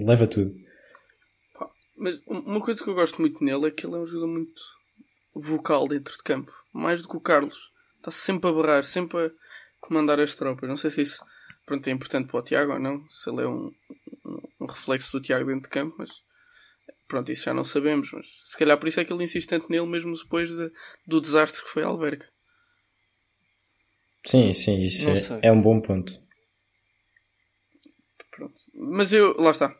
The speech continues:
Speaker 2: acho que não vai acontecer. Vai ser, a defesa mantém-se como, como está.
Speaker 3: Ok.
Speaker 1: Eu também.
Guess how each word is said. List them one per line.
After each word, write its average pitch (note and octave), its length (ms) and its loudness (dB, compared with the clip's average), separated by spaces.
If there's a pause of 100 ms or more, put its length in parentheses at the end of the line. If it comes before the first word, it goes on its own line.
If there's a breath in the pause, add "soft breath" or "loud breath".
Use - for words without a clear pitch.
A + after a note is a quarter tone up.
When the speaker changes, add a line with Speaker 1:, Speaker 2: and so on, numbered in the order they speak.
Speaker 2:
acho - 220 -4
que - 100 -4
não D#3+ 140 6
vai D3 140 6
acontecer. C#3+ 360 -6 (100)
Vai - 120 -4
ser, A2+ 340 0 (300 loud breath)
a - 40 4
defesa E3 580 4
mantém-se C#3+ 640 -2
como, - 300 -8
como - 200 -10
está. - 260 -12 (960)
Speaker 3:
Ok. - 240 0
Speaker 1:
Eu G#2 40 -4
também. F#2+ 320 0